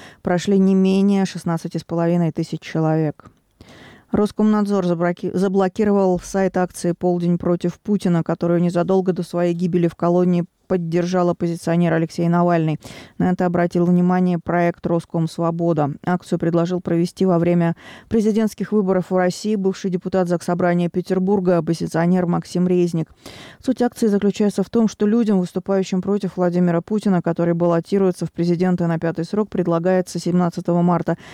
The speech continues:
в день выборов, прийти на избирательные участки одновременно в полдень. Тем самым, по замыслу инициаторов акции, противники Путина покажут свою массовость и при этом не нарушат действующее законодательство. Тем, кто придет на участки, предлагается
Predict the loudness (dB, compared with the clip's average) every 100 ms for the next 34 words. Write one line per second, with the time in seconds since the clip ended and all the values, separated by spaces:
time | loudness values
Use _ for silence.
0 | -12 -4 0 2 4 2 0 -2 -2 -4
1 | 0 2 2 0 0 0 0 -2 -2 -2
2 | -4 -2 -4 -2 -2 2 2 2 2 -2
3 | _ 0 2 2 0 -4 -10 -20 -6 -2
4 | 0 2 2 2 0 0 0 0 -2 -2
5 | -2 -2 -2 -2 -2 -4 -2 -6 -2 -2
6 | 0 0 0 -2 -4 -2 -2 -2 -2 -4
7 | -2 0 2 2 2 0 -2 -2 -2 -2
8 | 0 2 2 2 2 0 -2 -4 -4 -4
9 | -4 -4 -4 -2 -4 0 0 2 0 -2
10 | -4 -4 -4 -6 -20 -20 -4 0 0 0
11 | -2 0 0 0 0 -2 -2 -4 -2 0
12 | 0 2 0 0 -2 -4